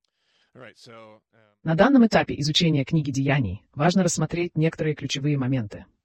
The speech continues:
Speaker 2: Одно из самых значимых открытий, которое я сделал в Израиле, и в частности в Турции, касается ранней церкви, апостолов и лидеров тех времён. Чтобы осознать, с какими трудностями сталкивались первые христиане, не требуется долго читать книгу Деяний.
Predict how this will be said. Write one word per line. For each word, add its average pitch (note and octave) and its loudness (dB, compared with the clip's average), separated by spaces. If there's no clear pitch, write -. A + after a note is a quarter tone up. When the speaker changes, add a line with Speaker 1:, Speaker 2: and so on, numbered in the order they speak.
Speaker 2:
Одно D#3+ 2
из E3 2
самых E3 4
значимых D#3+ 2
открытий, F#3+ -2
которое C#3 -4
я C3+ 2
сделал C#3 2
в C3 -6
Израиле, C3+ 2
и C3+ -12
в - -12
частности B2 -4
в - -10
Турции, C#3+ -6
касается D#3 2
ранней C#3+ 4
церкви, - -4
апостолов C3 -4
и C#3+ -6
лидеров D3+ -2
тех - -10
времён. A2+ -6
Чтобы G#3 2
осознать, D#3+ 0
с - -20
какими G3+ 0
трудностями E3 -4
сталкивались B2 -2
первые C3 -4
христиане, B2 -4
не D3+ 0
требуется G3 0
долго E3+ 0
читать A#2+ -4
книгу A#2+ -6
Деяний. G#2+ -8